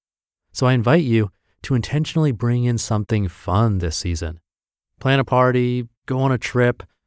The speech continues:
pick up a new hobby, whatever. Create a tradition that can make you look forward to this time of year.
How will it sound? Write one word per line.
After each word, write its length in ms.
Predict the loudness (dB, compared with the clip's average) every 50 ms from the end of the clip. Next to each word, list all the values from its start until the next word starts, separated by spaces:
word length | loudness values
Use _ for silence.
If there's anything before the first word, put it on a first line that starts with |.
| _ _ -6
pick 160 | -4 0 0 2
up 100 | 4 4
a 160 | 4 4 4
new 220 | 4 4 2 2
hobby, 580 | 4 4 4 4 4 2 2 2 2 0 0 -2
whatever. 840 | -4 -6 -8 -8 -6 -2 0 2 2 2 2 2 0 -4 -6 -10 _ _ _ _ _ _ _ _ _
Create 260 | -8 -2 0 2 2 2
a 60 | 0
tradition 640 | 0 0 2 4 4 2 4 2 0 0 0 -2 -4 -8 _ _ _
that 140 | -8 -4 -2
can 100 | 0 0
make 180 | 0 2 2 2
you 60 | 2
look 160 | 2 2 0
forward 560 | -4 -4 -2 0 2 4 4 4 2 2 0
to 140 | 0 -2 -2
this 200 | 0 0 -2 0
time 280 | 0 0 0 2 2 0
of 100 | 0 0
year. 380 | 2 2 2 2 0 -2 -6